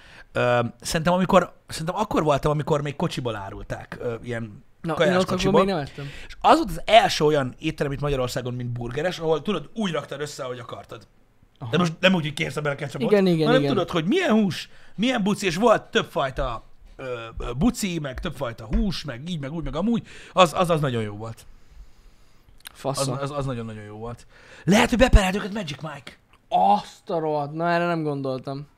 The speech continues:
Speaker 1: Igen, hogy azért várj egy kicsit. Várj egy kicsit. Igen, igen, Waldorf. A, ö, ö, ugye, nem tudom, hogy tudjátok, hogy a Magic az büfékocsiból indult.
Speaker 2: Mhm.
Speaker 1: És onnan lett annyira, mert, és ők, ők még a kézműves hullám előtt kezdték el, bő-, úristen, bőven, akkor még sem, tehát kézműves volt a,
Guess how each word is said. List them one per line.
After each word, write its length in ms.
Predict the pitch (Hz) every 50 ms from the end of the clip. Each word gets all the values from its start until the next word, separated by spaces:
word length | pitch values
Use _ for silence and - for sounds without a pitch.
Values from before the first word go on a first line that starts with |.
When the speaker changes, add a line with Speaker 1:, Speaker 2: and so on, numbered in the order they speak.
| _ - -
Speaker 1:
Igen, 220 | - 170 165 160
hogy 120 | 170 170 175
azért 220 | 170 185 190 196
várj 220 | 185 190 190 202 226
egy 60 | 226
kicsit. 320 | - 226 139 127 120 - - - - - - _ - - - - - - - - -
Várj 200 | 135 139 131 123
egy 80 | 113
kicsit. 360 | 101 117 101 117 123 - - - - - - - - - - - -
Igen, 280 | - 302 - - 214 -
igen, 260 | 262 285 254 202 170
Waldorf. 420 | 170 156 139 135 135 123 117 - - - - - -
A, 80 | - - - -
ö, 80 | 202 202 -
ö, 140 | 190 196 -
ugye, 180 | 202 185 208 175
nem 100 | 196 170 202
tudom, 120 | 247 240 220
hogy 80 | 196 170
tudjátok, 280 | 190 208 190 165 165
hogy 100 | 175 185
a 60 | 180 160
Magic 340 | 156 160 151 175 196 -
az 140 | 202 175 165
büfékocsiból 600 | 165 170 226 185 196 151 123 135 - 143 131 127 120
indult. 440 | 120 117 110 104 - - - - - - - - -
Speaker 2:
Mhm. 300 | - 127 123 151 165 185 202 202 -
Speaker 1:
És 160 | - - 233 208
onnan 200 | 190 170 160 147
lett 200 | 151 139 - 175
annyira, 300 | 160 151 151 147 151 143 - - - -
mert, 260 | 151 180 180 - -
és 160 | 190 170 - -
ők, 320 | 208 226 262 311 311 - - - - - - _ -
ők 200 | 202 214 214 -
még 160 | 233 220 208
a 40 | 196
kézműves 520 | - 294 320 277 226 254 202 180 151 -
hullám 280 | 190 202 185 175 165 180
előtt 260 | 185 170 151 139 -
kezdték 320 | - 139 120 - 151 127
el, 180 | 156 143 123 -
bő-, 340 | - 180 180 185 190 180 175
úristen, 480 | 156 135 127 131 127 117 - - 113 101
bőven, 300 | 110 123 127 110 110 104
akkor 180 | 113 117 - 120
még 100 | 120 110
sem, 240 | - - 131 120 110
tehát 180 | - 120 -
kézműves 380 | - 131 127 117 127 131 123 -
volt 200 | - 127 117 -
a, 260 | 123 123 120 117 110